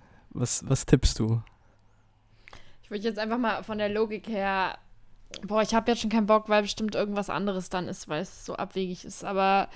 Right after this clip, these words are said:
Speaker 2: eins auf jeden Fall schon mal nicht, wenn Ronaldo seit fünfundneunzig around wäre, wie alt wäre der Dude dann jetzt bitte einmal ganz kurz?
Speaker 1: Nee,
Speaker 2: Ähm.
Speaker 1: Ronaldo, Ronaldo ist jetzt, äh, Mitte vierzig und der war neunzehnhundertachtundneunzig, hat er wirklich im W-M-Finale gespielt.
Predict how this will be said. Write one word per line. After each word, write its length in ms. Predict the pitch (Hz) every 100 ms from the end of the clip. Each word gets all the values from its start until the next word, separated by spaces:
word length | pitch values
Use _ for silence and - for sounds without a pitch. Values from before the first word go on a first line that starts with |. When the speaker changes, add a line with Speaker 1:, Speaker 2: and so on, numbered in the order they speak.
| - - - -
Speaker 2:
eins 300 | - 196 233
auf 120 | 214 190
jeden 120 | 208
Fall 100 | 208
schon 120 | 185
mal 80 | 196
nicht, 240 | 202 -
wenn 140 | 202 190
Ronaldo 440 | 180 190 196 214
seit 240 | 190 185 -
fünfundneunzig 720 | - - 233 226 196 208 190
around 380 | 185 185 185 226
wäre, 140 | 196 180
wie 160 | 185
alt 240 | 170 226 208
wäre 100 | 185
der 120 | 180
Dude 280 | 170 185 180
dann 160 | 175 170
jetzt 240 | 170 -
bitte 180 | 175 175
einmal 260 | 170 180
ganz 260 | 175 175 -
kurz? 400 | - 175 175 - - - - - _
Speaker 1:
Nee, 80 | 196 180
Speaker 2:
Ähm. 60 | 165
Speaker 1:
Ronaldo, 500 | 131 131 139 143 135 -
Ronaldo 320 | 131 131 131 131
ist 180 | 123
jetzt, 280 | 131 - - -
äh, 120 | 113 131
Mitte 280 | 135 -
vierzig 600 | 135 143 175 - 226 226
und 160 | 151 143
der 160 | 143 139
war 120 | 135
neunzehnhundertachtundneunzig, 840 | 139 151 165 160 147 156 165 156
hat 120 | 143
er 80 | 139
wirklich 240 | 147 147 139
im 80 | 131
W-M-Finale 420 | 143 - 135 131
gespielt. 460 | 135 - 131 107